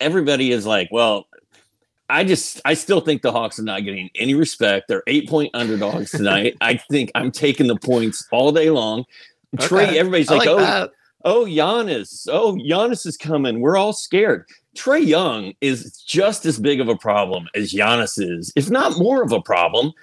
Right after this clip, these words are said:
Speaker 1: 'cause Giannis is one-dimensional. Giannis is not, I mean, let Giannis shoot
Speaker 2: Wow.
Speaker 1: threes. Giannis is not gonna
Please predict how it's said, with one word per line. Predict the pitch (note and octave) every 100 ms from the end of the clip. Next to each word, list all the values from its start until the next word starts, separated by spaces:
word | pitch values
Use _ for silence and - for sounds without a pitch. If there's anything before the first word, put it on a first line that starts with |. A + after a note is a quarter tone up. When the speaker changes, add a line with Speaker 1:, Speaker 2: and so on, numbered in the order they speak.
| - _
Speaker 1:
'cause | G3+ D#3
Giannis | F#3+ A#3 A3+
is | F3
one-dimensional. | D#3 D#3+ D3 C3+ D#3+ A#2 F2
Giannis | A#2+ E3+ - D3
is | C3
not, | A#2 A2+ -
I | B2
mean, | F#2+ E2 - -
let | E2+ G2+ D3+ D#3+
Giannis | C#3+ A#2 A2+
shoot | - A#2
Speaker 2:
Wow. | G#2+
Speaker 1:
threes. | B2 F#2+ C#2 - _ - _
Giannis | C3+ D#3 D#3
is | D3+
not | C#3 C3
gonna | B2+